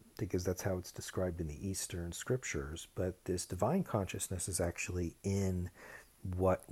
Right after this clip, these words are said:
we are perceiving. So it's going to be in the object of perception, it's gonna be in our knowledge of the object,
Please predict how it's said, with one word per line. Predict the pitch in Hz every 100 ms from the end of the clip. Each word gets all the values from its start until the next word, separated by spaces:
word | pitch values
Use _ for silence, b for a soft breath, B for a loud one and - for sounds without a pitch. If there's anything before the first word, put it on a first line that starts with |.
| 78
we | 87 82 -
are | 85
perceiving. | - 82 - 101 95 85 76
So | - 85 80
it's | -
going | - 101 104
to | 92
be | 92 90 90 -
in | 107 110 110 107
the | 98 90
object | 104 117 120 -
of | 107
perception, | 110 - 107 - - 107 107 B B B B
it's | 92
gonna | - 98 87
be | 90 - - -
in | 90
our | 82
knowledge | 78 85 107 107 110 -
of | 110 98
the | 101
object, | 92 95 95 98 95 95